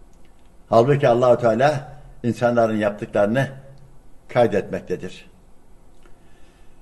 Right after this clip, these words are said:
Bütün suretlerin yan-, yansıtmış oldukları ışınları insanlar bir video bandına kaybedebiliyorsa, kaydedebiliyorsa, bu suretlerin yansıtmış olduğu ışınları alim olan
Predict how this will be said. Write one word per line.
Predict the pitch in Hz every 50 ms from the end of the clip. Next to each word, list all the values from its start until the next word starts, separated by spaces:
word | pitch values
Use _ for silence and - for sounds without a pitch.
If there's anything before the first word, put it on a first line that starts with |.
| - - - - - - - - -
Bütün | 151 151 147 233 240 226 190 -
suretlerin | - - - 156 175 175 165 160 165 165 165 165 170 160 151 143
yan-, | 143 143 139 143 -
yansıtmış | 143 135 143 139 139 160 156 - 185 - -
oldukları | 151 147 139 143 139 - 143 131 123 127 123 117
ışınları | 123 - - 160 156 156 151 156 196 202 - - - - - - - - - - - -
insanlar | 135 135 139 160 165 165 180 180 165 139 135
bir | 175 180 147
video | 143 147 143 147 160 165 156 127 104 101 110
bandına | 123 135 139 139 139 131 123 110 101
kaybedebiliyorsa, | - 139 151 151 131 123 117 120 113 107 120 139 165 165 147 131 - - 156 185 185 - - - - - - -
kaydedebiliyorsa, | - 123 127 120 123 110 110 107 107 110 110 120 117 113 - 156 165 185 185 - - - - - - - - - - - - - - - - - - - - - - - -
bu | 196 214
suretlerin | - - 170 160 160 151 147 - 151 151 156 151 117 - - - - - - - - - - - - - - -
yansıtmış | 110 139 156 143 - 170 - - 196 196 - -
olduğu | 151 143 139 120 147
ışınları | 143 139 143 139 - 151 143 143 139 143 139 123 117
alim | 131 131 135 156 180 170
olan | 143 127 123 117 98 -